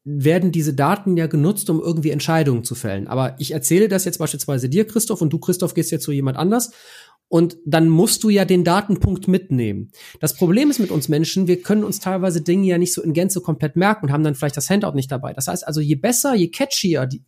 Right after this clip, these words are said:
die Story ist, die ich erzähle, die Geschichte, und je einfacher die Daten ist, desto geringer ist die Chance, dass ich irgendwas verdrehe,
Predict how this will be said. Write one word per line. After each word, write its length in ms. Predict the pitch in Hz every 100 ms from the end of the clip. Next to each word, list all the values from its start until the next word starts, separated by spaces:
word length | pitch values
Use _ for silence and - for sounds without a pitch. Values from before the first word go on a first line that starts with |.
| -
die 120 | 143
Story 520 | - - 220 220 175
ist, 260 | - 131 135
die 40 |
ich 100 | 123
erzähle, 260 | - - 135
die 100 | 131
Geschichte, 540 | 135 233 220 143 - - - - -
und 160 | 160
je 80 | 165
einfacher 460 | 160 262 - - 180
die 100 | 165
Daten 300 | 208 214 160
ist, 160 | 135
desto 200 | 156 -
geringer 380 | 151 147 262 320
ist 200 | - -
die 40 |
Chance, 480 | 160 - 226 147 - - - _
dass 200 | 185 202
ich 200 | 220 -
irgendwas 380 | 175 185 170 175 - _ _ _ _ _ -
verdrehe, 540 | - 165 214 165 -